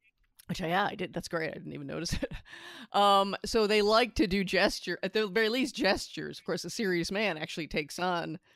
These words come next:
being Jewish <laughs> in a really harrowing way by reenacting the Job tale of affliction by God, that, you know, it's apparently that there's a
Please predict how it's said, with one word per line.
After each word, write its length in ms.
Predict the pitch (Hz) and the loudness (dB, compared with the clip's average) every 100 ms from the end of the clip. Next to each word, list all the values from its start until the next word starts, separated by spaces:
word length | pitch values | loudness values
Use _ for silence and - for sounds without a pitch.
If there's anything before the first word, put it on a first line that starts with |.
| _ _ _ | _ _ _
being 300 | 190 185 175 | 0 0 0
Jewish 680 | 147 240 247 175 - - - | 2 6 6 4 0 0 2
<laughs> 20 | |
in 140 | 277 226 | 4 4
a 60 | 190 | 2
really 280 | 196 185 | 0 -2
harrowing 480 | - 170 160 160 143 | 0 0 0 -4 -4
way 220 | 147 160 | -4 -2
by 380 | 165 - - - - | -4 -4 -6 -8 -6
reenacting 580 | 175 170 165 175 185 160 | -4 -2 -2 -4 -4 -2
the 80 | 160 | -2
Job 440 | 151 190 208 185 - _ _ _ | 0 0 2 0 -6 _ _ _
tale 480 | - 170 170 - - - | 2 2 2 -4 -12 -14
of 100 | - | -16
affliction 640 | - - 214 - 127 - - _ - - - | -10 -4 -4 -4 -6 -8 -14 _ -16 -14 -10
by 200 | - - | -6 -2
God, 480 | 160 180 175 - - - | 2 4 4 2 -6 -12
that, 120 | - - | -12 -12
you 120 | 175 | -14
know, 100 | - - | -14 -14
it's 120 | - | -16
apparently 480 | - 175 160 143 - - | -2 0 0 -4 -10 -14
that 240 | - - - | -18 -18 -18
there's 240 | - | -18
a 60 | - | -18